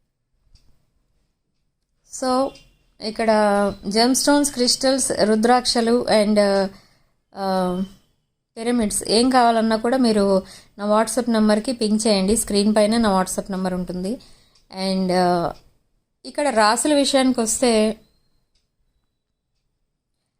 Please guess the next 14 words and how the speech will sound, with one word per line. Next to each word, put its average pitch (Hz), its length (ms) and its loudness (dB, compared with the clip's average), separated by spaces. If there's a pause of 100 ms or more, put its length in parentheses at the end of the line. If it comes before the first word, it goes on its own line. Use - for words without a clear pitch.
(500)
ఏరీస్, 254 540 -2
ఆ, 180 320 -6 (140)
మేషరాశి, 277 640 2
సింహరాశి, 240 840 2 (400)
ధనుసు 202 380 -4
రాశి 226 320 0
కనిపిస్తుంది. 196 760 -2 (520)
And 185 180 -6
కర్కాటక 233 560 -4
రాశి, 226 380 0
వృశ్చిక 196 480 0
రాశి, 214 580 -2 (580)
మీన 208 340 0
రాశి, 196 540 -2